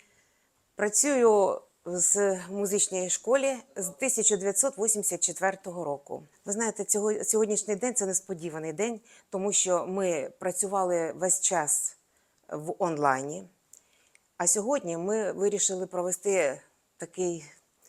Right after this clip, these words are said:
наш конкурс "А я кращий віртуоз", конкурс учнів класу. У нас було мало часу, десь, е, півтора місяця, як ми вийшли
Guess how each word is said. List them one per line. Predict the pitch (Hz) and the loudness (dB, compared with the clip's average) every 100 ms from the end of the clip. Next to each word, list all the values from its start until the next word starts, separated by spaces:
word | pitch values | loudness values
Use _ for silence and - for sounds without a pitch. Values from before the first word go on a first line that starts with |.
| - _ - | -20 _ -8
наш | 165 165 | -4 -4
конкурс | - 220 226 214 - | -2 -4 -2 -4 -2
"А | 170 | -4
я | |
кращий | 165 175 170 - 165 | -2 -4 -2 -2 -2
віртуоз", | 170 - 202 226 240 - - _ _ _ | -6 -4 -4 -2 -2 -6 -12 _ _ _
конкурс | 240 233 214 190 | 2 4 0 0
учнів | 202 196 208 202 | 2 2 0 -2
класу. | - 135 131 - 127 123 - _ | 0 0 4 2 0 -6 -18 _
У | 196 | -6
нас | 202 | -4
було | 180 196 185 | -2 -2 0
мало | 165 147 147 | 2 0 0
часу, | - 151 - - 190 - - - _ - | -2 0 -2 -2 -8 -20 -20 -20 _ -4
десь, | 180 233 - | 0 2 2
е, | 202 180 170 196 | 0 -2 -4 -8
півтора | 196 214 220 | -2 0 2
місяця, | 190 151 - 151 - 175 | 0 -2 -6 -6 -6 -6
як | 175 170 | -6 -6
ми | 196 180 | -4 -4
вийшли | 165 156 - 190 | -2 -2 -2 -6